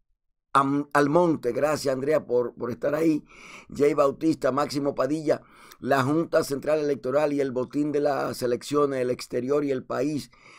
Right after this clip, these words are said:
cómo se reparten el botín de los recursos económicos del pueblo.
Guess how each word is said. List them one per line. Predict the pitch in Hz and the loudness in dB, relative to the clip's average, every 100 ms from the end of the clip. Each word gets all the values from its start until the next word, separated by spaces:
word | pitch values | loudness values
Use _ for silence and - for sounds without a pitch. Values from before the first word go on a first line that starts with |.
| - - | -20 -6
cómo | 151 147 | -4 -2
se | 156 143 | -2 -2
reparten | 131 135 143 143 143 | -2 -2 -4 -2 -2
el | 135 | -2
botín | 127 123 147 156 160 151 - | -2 -2 -2 0 0 -4 -6
de | 127 | 0
los | 131 127 - | 0 0 -4
recursos | 113 131 135 151 139 139 139 | -6 -6 -4 -4 -2 -4 -4
económicos | - 127 151 151 139 113 104 - _ - | -4 -2 -2 -2 -4 -8 -8 -12 _ -10
del | 110 135 123 | 0 0 0
pueblo. | - 131 151 135 113 87 | -2 0 2 0 -2 -8